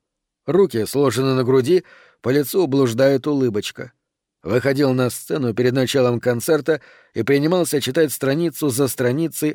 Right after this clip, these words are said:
освобождённого Прометея Шелли, игнорируя нетерпеливые выкрики публики.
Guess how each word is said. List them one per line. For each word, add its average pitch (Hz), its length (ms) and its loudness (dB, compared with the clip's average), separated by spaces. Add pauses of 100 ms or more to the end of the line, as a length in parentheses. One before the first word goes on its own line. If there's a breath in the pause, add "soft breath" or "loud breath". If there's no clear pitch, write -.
освобождённого 135 920 0
Прометея 131 640 -2
Шелли, 104 580 -2 (420 soft breath)
игнорируя 127 720 2
нетерпеливые 123 880 0
выкрики 120 460 -2
публики. 98 580 -8